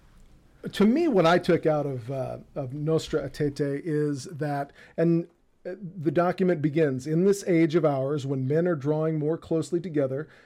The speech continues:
and the bonds of friendship between different peoples are being strengthened, the church examines with greater care the relation which she has to non-Christian religions." So,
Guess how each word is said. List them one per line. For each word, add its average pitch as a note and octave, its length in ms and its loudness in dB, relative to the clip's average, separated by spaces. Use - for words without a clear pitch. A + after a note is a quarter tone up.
and C#3+ 140 0
the C#3 40 0
bonds E3 360 0
of G3 100 0
friendship F3 480 0
between A3+ 380 -2
different D#3 320 2
peoples C#3+ 500 -4
are D#3 140 -2
being C#3+ 280 -2
strengthened, D3+ 760 -4
the C#3 100 -4
church A#3 340 -4
examines E3 540 0
with C#3+ 160 -4
greater D#3+ 280 2
care D3+ 280 0
the D3+ 80 -2
relation C#3+ 480 -2
which C3+ 100 -4
she E3 160 -6
has C#3 300 -4
to E3+ 80 -6
non-Christian C#3 640 -6
religions." E3+ 520 -2
So, G3+ 380 -2